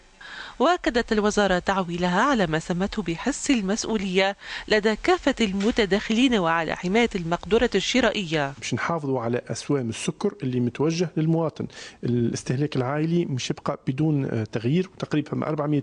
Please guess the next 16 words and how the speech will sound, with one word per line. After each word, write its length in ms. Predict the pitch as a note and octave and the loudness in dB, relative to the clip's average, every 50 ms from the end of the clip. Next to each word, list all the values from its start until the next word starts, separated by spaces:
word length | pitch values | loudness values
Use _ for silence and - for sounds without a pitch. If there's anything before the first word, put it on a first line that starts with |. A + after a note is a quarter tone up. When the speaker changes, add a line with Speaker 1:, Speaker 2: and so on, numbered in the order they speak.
| - - | 0 -2
Speaker 2:
مليم 300 | C3 C3 C#3+ E3+ F3+ F#3 - - - - - - - - | 0 2 2 2 0 0 -4 -10 -18 -18 -18 -16 -12 -8
دعم 360 | C3 B2 B2+ D#3+ E3+ F#3 F#3+ | -4 -2 -2 -2 -2 -4 -6
في 160 | E3+ - - D3 | -8 -8 -10 -8
كل 400 | - - G#3 G#3 F3+ D#3 C3 B2 | -4 -2 0 2 2 2 0 -2
كيلو 360 | - - - F#3 E3+ D3 B2+ | -2 -2 0 0 2 2 0
سكر 320 | - - F3+ - - G#3 F3+ | 0 -2 -4 -2 -2 -2 -2
لكل 240 | E3 - - G#3 F#3 | -2 -2 -2 -2 -2
مواطن 540 | E3+ C#3 B2+ B2+ D3 E3+ E3+ - F#3 F3+ - - | -2 -2 -2 -2 -2 -2 -2 -2 -2 -2 -2 -4
يستهلك 480 | D3 - - - C#3 C#3 C#3+ D3 - - - - - - - | -6 -6 -4 -4 -2 -2 -2 -4 -6 -10 -18 -18 -20 -12 -6
السكر 720 | - B2+ B2 B2+ B2 A#2 - - - - - A#2 - - B2+ | -2 0 0 0 0 -2 -2 -4 -4 -2 -2 -2 -2 0 0
التونسي، 560 | B2 A#2+ A#2 A#2 A2+ G#2+ - D#3+ D#3+ - - | 0 0 0 -2 -2 -2 -2 -2 -2 -2 -2
باعتباره 440 | C3+ C3 B2+ - - B2+ C3+ C#3 C3+ | -2 -2 -4 -4 -4 -2 0 0 2
مادة 320 | B2 B2 C3 B2 A#2+ - | 2 2 0 0 -2 -4
أساسية. 440 | - - - A#2+ - - C#3+ D3+ E3 | -4 -6 -10 -8 -4 -2 -2 -2 -2
حكومة 380 | - - - - - C#3 C3 - | -2 -6 -6 -2 0 0 0 0
التزمت 520 | - C3 - C3+ C3+ D3 C#3 C#3 C3+ - | -2 -4 -2 -2 -2 0 -2 -2 -2 -4